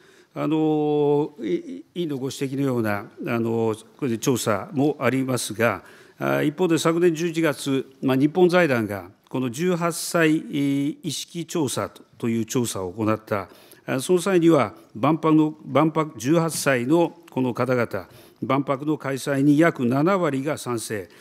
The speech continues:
えー、こういった、まあ、結果を出しておられます。<coughs> まあ、いずれにせよ、えー、こうした万博の意義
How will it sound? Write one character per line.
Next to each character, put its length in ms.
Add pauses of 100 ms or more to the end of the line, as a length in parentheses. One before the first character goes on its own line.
(220)
え 180
ー、 20
こ 140
う 60
い 40
っ 20
た、 380
ま 100
あ、 40
結 200
果 160
を 80
出 140
し 100
て 200
お 100
ら 100
れ 80
ま 100
す。 120 (460)
<coughs> 420
ま 100
あ、 20
い 40
ず 80
れ 60
に 60
せ 60
よ、 160 (840)
え 100
ー、 20
こ 120
う 60
し 120
た 280
万 260
博 200
の 160
意 320
義 60